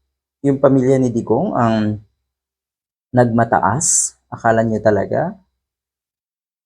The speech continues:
Forever, yung power nyo? Yun yung naging problema nyo eh. Bakit may ganitong linya? Na kung ang dating Pangulo daw ay kayang or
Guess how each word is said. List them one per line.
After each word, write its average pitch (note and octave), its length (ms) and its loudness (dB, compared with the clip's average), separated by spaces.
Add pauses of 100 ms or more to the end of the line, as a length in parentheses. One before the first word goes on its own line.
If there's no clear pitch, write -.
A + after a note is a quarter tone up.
(380)
Forever, B2+ 720 4
yung B2+ 160 -2
power A2 480 2
nyo? F3+ 240 -6 (880)
Yun G#3 160 4
yung C4+ 160 4
naging B3 160 2
problema G3 480 6
nyo A#3 240 2
eh. A#2+ 320 -4 (400)
Bakit E4 320 4
may E4+ 160 6
ganitong C4 400 4
linya? D#3+ 640 2 (960)
Na G3 160 4
kung A3+ 240 4
ang F3+ 240 4
dating B3+ 400 2
Pangulo F#3+ 400 4
daw D3+ 320 4
ay C3+ 160 4
kayang F3 480 4
or C#3 320 2